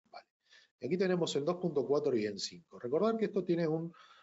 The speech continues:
radio dedicado, o sea, al tener un radio dedicado significa que no va a desconectar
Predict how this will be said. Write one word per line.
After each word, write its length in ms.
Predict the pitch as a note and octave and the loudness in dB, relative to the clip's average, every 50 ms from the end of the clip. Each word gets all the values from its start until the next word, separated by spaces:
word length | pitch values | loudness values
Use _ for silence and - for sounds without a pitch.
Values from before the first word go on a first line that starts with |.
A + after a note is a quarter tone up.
| _ _ _ | _ _ _
radio 500 | A#2 C3+ C#3+ D3+ E3 F3+ F3+ E3+ D#3 C3 | -4 0 2 4 4 4 6 6 6 4
dedicado, 680 | A#2+ A2+ G#2+ G#2+ G#2 G2+ - D#3 C#3+ A2 F#2+ F#2 F2 F2 | 4 2 0 -2 -4 -6 -2 -2 0 0 0 -4 -8 -12
o 20 | - | -16
sea, 280 | - - G#2 G2+ G2 | -12 -8 -8 -8 -8
al 140 | F#2+ G2+ G#2 | -8 -10 -10
tener 160 | G2+ A2+ D3+ | -6 -4 -2
un 120 | F#3 F#3+ F#3 | -2 0 0
radio 300 | F#3 F#3+ F#3 F#3 F3 D#3+ | 2 4 4 4 6 6
dedicado 480 | C#3+ C3+ C3 C3+ - E3+ D#3 C3+ C3 | 4 4 2 0 2 2 4 4 2
significa 520 | B2+ - A2+ A2 G#2+ G#2 - D3+ C#3 D3 A2+ | 0 -2 -8 -12 -14 -12 -8 -4 -4 -2 -2
que 80 | A#2 | -4
no 180 | A#2 C3+ D3 D3 | -2 -2 0 2
va 240 | D3+ D3+ D3+ D#3 D3+ - | 4 4 2 2 0 -2
a 100 | A#2 G#2+ | -4 -6
desconectar 720 | G#2+ G#2 - - G#2 G#2 G#2 G#2 _ - C#3 D3 D#3 D#3+ | -6 -6 -8 -10 -12 -12 -12 -12 _ 0 2 2 2 0